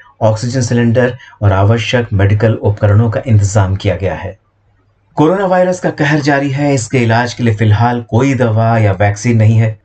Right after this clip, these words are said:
दुनिया के तमाम देशों के शीर्ष वैज्ञानिक कोरोना के इलाज के लिए वैक्सीन में जुटे हुए हैं। इसी बीच कोरोना से जुड़ी रिसर्च जारी है। एक नई रिसर्च के मुताबिक कोरोना वायरस की चपेट में आने से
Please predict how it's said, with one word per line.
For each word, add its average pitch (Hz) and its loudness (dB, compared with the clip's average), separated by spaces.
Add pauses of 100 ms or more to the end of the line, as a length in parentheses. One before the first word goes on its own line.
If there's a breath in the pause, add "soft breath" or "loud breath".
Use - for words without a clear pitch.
(240)
दुनिया 120 2
के 117 -2
तमाम 113 2
देशों 110 0
के 107 0
शीर्ष 151 0
वैज्ञानिक 104 0 (380 soft breath)
कोरोना 123 0
के 113 -2
इलाज 107 2
के 113 -6
लिए 104 2
वैक्सीन 107 0
में 101 6
जुटे 104 0
हुए 120 -2
हैं। 131 -6 (520 loud breath)
इसी 143 0
बीच 226 0
कोरोना 147 0
से 202 -2
जुड़ी 165 0
रिसर्च 147 -2
जारी 98 0
है। 90 -8 (420)
एक 117 -2
नई 135 0
रिसर्च 170 -2
के 156 -2
मुताबिक 143 -2
कोरोना 104 0
वायरस 107 0
की 117 -6
चपेट 110 0
में 104 4
आने 110 2
से - -8